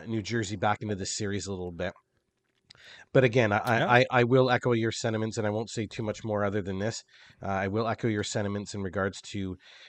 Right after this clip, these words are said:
Speaker 1: Carolina, been there, done that kind of thing. Brind'Amour is gonna have them prepared. Uh, you
Speaker 2: Yeah.
Speaker 1: definitely won't be seeing another eight spot go up against Carolina probably the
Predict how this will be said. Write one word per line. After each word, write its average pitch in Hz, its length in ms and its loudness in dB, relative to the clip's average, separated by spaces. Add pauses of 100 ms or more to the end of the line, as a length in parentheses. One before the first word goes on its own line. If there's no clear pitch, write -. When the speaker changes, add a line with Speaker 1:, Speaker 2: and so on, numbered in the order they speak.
Speaker 1:
Carolina, 120 420 2
been 110 260 -2
there, 110 160 0
done 110 260 0
that 117 220 0
kind 110 220 -4
of 101 80 -10
thing. 104 340 -4
Brind'Amour 113 560 0
is 95 100 -4
gonna 107 180 -4
have 104 240 -2
them 104 180 0
prepared. 110 540 0 (420)
Uh, 95 400 0 (160)
you 110 320 -4
Speaker 2:
Yeah. 85 120 -10 (120)
Speaker 1:
definitely 120 360 2
won't 110 200 0
be 107 60 -8
seeing 107 320 -2
another 104 300 0
eight 107 180 -4
spot 98 300 -2
go 110 120 -2
up 101 100 -4
against 98 280 -6
Carolina 98 460 -2
probably 98 440 -2
the 90 180 -6